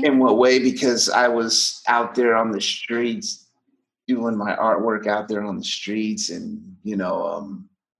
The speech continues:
I had a love and did it. I, I have a lot of, my art form is from the streets. <laughs> It is, it is, it is an art form created from the streets.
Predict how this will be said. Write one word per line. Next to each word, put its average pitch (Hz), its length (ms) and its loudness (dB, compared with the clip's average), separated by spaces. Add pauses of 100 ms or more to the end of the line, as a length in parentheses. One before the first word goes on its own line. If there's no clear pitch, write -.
(600)
I 113 60 -4
had 127 160 0
a 113 40 2
love 113 280 2
and 113 100 -2
did 101 160 0
it. - 140 -2
I, - 240 -2 (320)
I 123 100 0
have 131 140 0
a 123 60 0
lot 123 260 0
of, - 80 -4 (460)
my 147 200 2 (120)
art 180 220 4
form 107 560 2
is 131 160 2
from 139 260 2
the 113 60 -2
streets. - 800 0 (440)
<laughs> - 20 0 (1000)
It 143 180 6
is, 143 480 2
it 151 160 4
is, 143 340 0
it 147 100 2
is 151 140 0
an 151 100 4
art 156 300 4
form 160 220 2
created 135 520 2 (380)
from 131 240 4
the 117 80 0
streets. - 720 -2